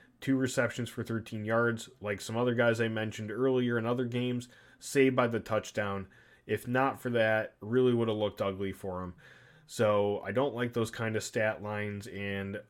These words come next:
I was shocked that Miami didn't use him more. They clearly had the right game plan because Tua and Hill absolutely torched L A, but I was shocked based on how things ended for Miami last year and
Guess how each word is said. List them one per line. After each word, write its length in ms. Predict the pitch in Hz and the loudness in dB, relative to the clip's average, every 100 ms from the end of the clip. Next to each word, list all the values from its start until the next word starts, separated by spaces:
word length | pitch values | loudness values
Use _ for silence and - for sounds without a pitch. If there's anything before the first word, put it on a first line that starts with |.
| _ | _
I 180 | 117 143 | 0 4
was 180 | 180 196 | 6 6
shocked 440 | - 139 120 117 | 4 2 2 2
that 100 | 120 | -2
Miami 360 | 110 107 110 104 | -2 0 0 -2
didn't 280 | 101 98 95 | -4 -6 -6
use 260 | 98 98 | -6 -6
him 140 | - 92 | -6 -8
more. 340 | 87 85 82 82 | -8 -8 -8 -6
They 380 | 104 120 120 101 | 0 0 0 -4
clearly 400 | - 160 180 180 | -2 2 6 6
had 240 | 156 160 151 | 6 4 4
the 80 | 143 | 4
right 240 | 147 135 | 4 2
game 260 | 131 139 131 | 0 0 -2
plan 340 | 131 131 127 | -2 -2 -2
because 400 | 123 117 113 107 | -2 0 0 -2
Tua 520 | - 123 127 127 127 | -2 2 6 6 4
and 340 | 117 113 113 104 | 0 -2 -2 -2
Hill 420 | 117 113 113 107 | 0 2 2 0
absolutely 640 | 107 110 - 110 92 95 90 | -2 -4 -6 -12 -10 -12 -12
torched 540 | - 127 127 - - _ - _ - | -2 0 0 -4 -20 _ -20 _ -2
L 220 | 123 120 | 2 4
A, 260 | 117 117 113 - - - - | 4 4 -2 -10 -20 -20 0
but 280 | 107 107 | 0 2
I 180 | 104 127 | 2 4
was 160 | 135 131 | 6 4
shocked 560 | - 127 117 113 - - _ - | 0 -2 -2 -4 -8 -20 _ -10
based 340 | 120 117 113 - | 0 0 0 -2
on 300 | 113 110 107 | -2 -2 -4
how 260 | 98 120 | -2 0
things 480 | 117 127 120 113 110 | 0 -2 -2 -2 -4
ended 480 | 92 113 113 110 110 | -4 -4 0 -2 -4
for 320 | - 113 107 | -4 -2 0
Miami 440 | 107 104 107 107 104 | -2 -4 -4 -6 -4
last 460 | 101 101 104 - | -2 -2 -2 -4
year 280 | 107 101 101 | -4 -4 -4
and 320 | 92 98 95 | -4 -6 -6